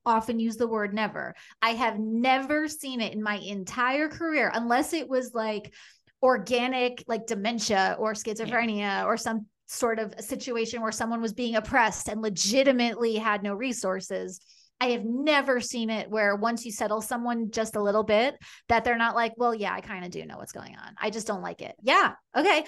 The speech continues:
Speaker 1: I don't know what to do about this relationship is usually code for, "I know what I need to do and I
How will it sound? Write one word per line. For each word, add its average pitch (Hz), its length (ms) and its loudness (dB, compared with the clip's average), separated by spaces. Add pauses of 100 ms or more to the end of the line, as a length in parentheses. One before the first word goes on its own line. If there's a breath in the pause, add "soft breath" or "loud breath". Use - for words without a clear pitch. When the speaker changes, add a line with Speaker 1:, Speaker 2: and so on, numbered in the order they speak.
(140 loud breath)
Speaker 1:
I 311 80 8
don't 392 100 10
know 427 60 6
what 403 60 0
to 403 80 6
do 403 80 6
about 381 140 8
this 370 120 -2
relationship 349 680 -2
is 226 140 -6
usually 277 340 -2
code 240 340 2
for, 269 260 6
"I 233 120 0
know 233 180 2
what 254 160 2
I 240 80 0
need 208 240 -4
to 247 120 -4
do 277 320 -4
and 214 160 -2
I 202 100 0